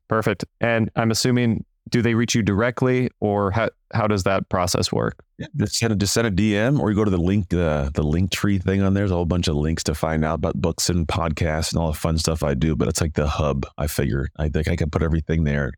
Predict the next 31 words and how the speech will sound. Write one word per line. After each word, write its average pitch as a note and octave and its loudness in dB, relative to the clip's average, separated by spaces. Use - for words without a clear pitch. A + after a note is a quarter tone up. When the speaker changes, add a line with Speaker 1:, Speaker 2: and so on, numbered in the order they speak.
Speaker 2:
If - -10
you D#2+ 2
listen E2 0
to E2 2
my E2 0
podcast, D2+ -2
go F2 0
hang F#2 2
out E2 -2
there. C#2+ -2
You'll F2 -2
find G2 0
more F#2+ 0
content G#2+ 0
that G#2+ 0
I G#2 2
post. G2+ -2
I G#1+ -2
do D#2+ 0
my D#2+ 2
daily D#2 0
podcast. D#2+ -2
You E2 0
can C2+ 0
access E2 -4
it E2+ -6
there D2+ -2
too. E2 -2
It's D#2+ -2
all D#2+ 0
there. G1+ -4